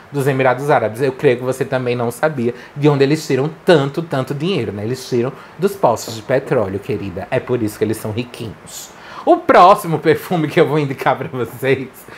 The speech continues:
é um perfume do Yves Saint Laurent. Esse daqui é um perfume mais em conta pra uma mulher, é, assim, herdeira, rica, fina, próspera, mas que ela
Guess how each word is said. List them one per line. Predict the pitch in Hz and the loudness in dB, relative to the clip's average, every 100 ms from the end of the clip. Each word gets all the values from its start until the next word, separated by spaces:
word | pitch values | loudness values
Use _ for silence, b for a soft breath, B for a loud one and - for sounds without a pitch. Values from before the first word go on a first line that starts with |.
| B 160 | B -2
é | 190 | 0
um | 202 | 2
perfume | 208 196 190 | 2 0 -4
do | 180 196 | -2 0
Yves | 190 180 | 0 0
Saint | 190 | 2
Laurent. | 196 226 202 165 156 B B | 4 4 2 0 -2 B B
Esse | 180 180 | 0 2
daqui | 214 208 | 2 2
é | |
um | |
perfume | 202 208 208 | 2 0 0
mais | 202 202 196 | 0 2 2
em | 220 | -2
conta | 233 277 175 | -2 0 0
pra | - 180 | 0 0
uma | 185 | 0
mulher, | 185 190 233 208 | 0 2 2 2
é, | 175 175 170 | 2 4 4
assim, | 180 - 202 180 175 | 2 -2 -2 -2 0
herdeira, | 277 294 233 220 220 214 | 0 4 8 10 8 6
rica, | 202 190 196 | 2 0 -2
fina, | - 170 | -2 -2
próspera, | 170 156 131 127 165 180 B B 175 | 0 4 4 2 0 -2 B B -10
mas | 170 196 214 | 0 2 0
que | - 254 | 0 4
ela | 226 226 233 233 240 226 | 6 8 8 6 6 4